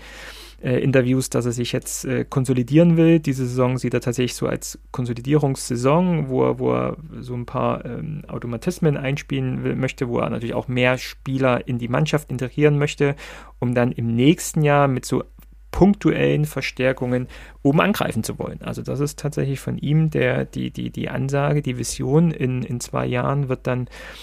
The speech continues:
der Aufstieg wieder ins, ins Auge gefasst und das muss halt auch uns allen klar sein, dass da im nächsten Jahr jetzt nichts passieren wird und, äh,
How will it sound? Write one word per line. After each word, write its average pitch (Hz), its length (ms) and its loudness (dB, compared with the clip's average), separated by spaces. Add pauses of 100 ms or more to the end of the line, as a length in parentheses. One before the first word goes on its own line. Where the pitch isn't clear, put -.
(140)
der - 160 -6
Aufstieg 156 560 -2
wieder 139 340 0
ins, 123 280 -6
ins 127 240 -6
Auge 123 240 -4
gefasst 151 500 0
und 123 280 -6
das - 180 -4
muss 123 200 0
halt 120 140 0
auch 120 140 -2
uns 131 260 -4
allen 117 220 -2
klar 117 280 -2
sein, 120 220 0
dass 117 200 -6
da 120 100 -4
im 117 180 -4
nächsten 120 380 -4
Jahr 120 140 -4
jetzt - 280 -8
nichts 123 540 -8
passieren 123 520 0
wird 131 220 2 (560)
und, 120 380 0
äh, 117 320 0